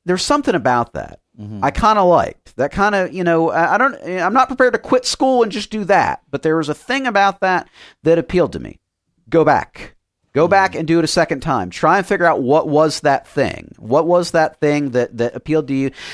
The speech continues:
Speaker 1: You'll hear people talk about, you know, "Yeah, I tried this thing and it was like a bell going off inside of me and whatnot." And that's great. And that does happen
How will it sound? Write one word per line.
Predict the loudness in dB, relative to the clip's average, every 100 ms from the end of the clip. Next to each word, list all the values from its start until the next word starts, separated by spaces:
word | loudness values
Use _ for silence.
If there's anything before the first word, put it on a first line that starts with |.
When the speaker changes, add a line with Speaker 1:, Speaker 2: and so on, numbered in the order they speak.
| -14 0
Speaker 1:
You'll | 0
hear | 2 -2 -2
people | -4 -2 -4
talk | 0 0 0 0
about, | 0 2 2 0
you | -2
know, | 0 0 0
"Yeah, | -2
I | -2
tried | 0 2 2
this | -2 -4
thing | -2 -2
and | -2
it |
was | -4
like | -6
a | -4
bell | 2 2 2
going | 2 0 2
off | 0 0 -2
inside | -4 0 2 0
of | -4
me | -4
and | -4
whatnot." | -4 -4 -4 -4
And | -2 -2
that's | -2
great. | 0 0 0 -4
And | -2
that | -2 2
does | 0 0
happen | -2 -2 -2 -6